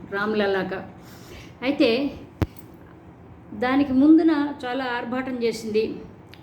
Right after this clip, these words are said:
బీజేపీ ప్రభుత్వం, ముఖ్యంగా మోదీ గారు కావచ్చు, ఆయన మంత్రిత్వ శాఖలు కావచ్చు, అందరూ కూడాను,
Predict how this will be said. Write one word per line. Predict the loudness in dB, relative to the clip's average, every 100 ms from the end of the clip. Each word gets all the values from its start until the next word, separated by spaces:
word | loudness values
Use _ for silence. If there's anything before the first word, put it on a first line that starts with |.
| -10
బీజేపీ | -6 0 0 -2
ప్రభుత్వం, | -6 -6 -4 -4 -4 -4 -6
ముఖ్యంగా | -6 -4 -2 -2 -2 -4
మోదీ | -2 0 2
గారు | 2 0
కావచ్చు, | 0 -2 -2 -2 -2
ఆయన | -2 -4
మంత్రిత్వ | -4 -6 -4 -6 -6 -6
శాఖలు | -4 -6 -4 -4
కావచ్చు, | -2 -2 -4 -4
అందరూ | -4 -2 0 0
కూడాను, | 0 -2 -2 -4